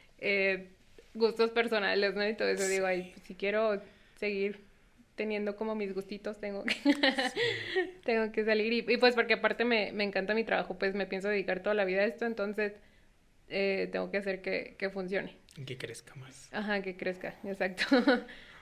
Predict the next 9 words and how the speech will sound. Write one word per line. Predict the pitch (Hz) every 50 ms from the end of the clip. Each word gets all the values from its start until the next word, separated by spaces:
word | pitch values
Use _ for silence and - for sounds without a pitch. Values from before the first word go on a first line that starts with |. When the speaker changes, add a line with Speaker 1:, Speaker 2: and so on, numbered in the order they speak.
| - - -
Speaker 2:
Muchas | 156 147 135 160 165 160 165
gracias, | 156 143 139 135 143 135
Araí. | 147 139 135 131 127 127 131 127 120 - - - -
Speaker 1:
No, | - 208 220
Speaker 2:
Un | 220 214
Speaker 1:
gracias | 214 220 226 233
Speaker 2:
gusto | 240 240 226 220
Speaker 1:
a |
ti. | 214 226